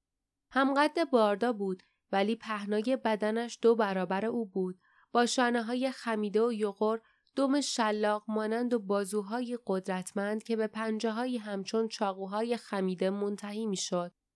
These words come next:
اما وحشتناکترین چیز این موجود آن بود که انگار چهره نداشت. فقط توده‌ای گوشت قلمبهٔ فلزدار بدون چشم، دماغ یا دهان.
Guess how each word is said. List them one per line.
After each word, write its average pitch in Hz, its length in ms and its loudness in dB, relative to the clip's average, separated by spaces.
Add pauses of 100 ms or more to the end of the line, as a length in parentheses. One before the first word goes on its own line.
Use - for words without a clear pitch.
(100)
اما 190 380 4
وحشتناکترین 208 1080 0
چیز 233 320 -2
این 196 200 0
موجود 185 520 -2 (320)
آن 190 300 2
بود 208 240 -4
که - 180 -2
انگار 196 500 0
چهره 202 420 -4
نداشت. 196 640 -2 (380)
فقط 262 420 2
توده‌ای 254 480 2
گوشت 254 400 -4
قلمبهٔ 220 680 0
فلزدار 220 880 0 (360)
بدون 233 500 4
چشم، 226 720 -2
دماغ 247 560 2
یا 233 200 -2
دهان. 185 540 -4